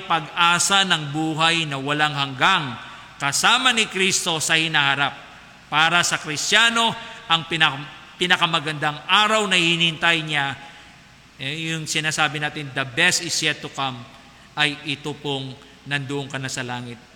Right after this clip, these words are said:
Ako ay maliligtas." Kasalukuyang buhay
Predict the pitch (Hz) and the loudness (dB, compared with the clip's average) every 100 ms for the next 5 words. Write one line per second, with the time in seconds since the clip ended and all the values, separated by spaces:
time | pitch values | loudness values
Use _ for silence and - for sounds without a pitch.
0 | - 156 - 170 156 - - - - - | -4 -4 -2 -2 -2 -4 -18 -20 -12 -4
1 | 143 139 135 131 135 131 123 123 120 104 | -2 -2 -6 -6 -6 -8 -10 -12 -12 -10
2 | - - - - 151 151 139 147 170 190 | -12 -14 -18 -8 0 0 0 -4 0 0
3 | 190 185 196 196 185 | 0 0 2 2 2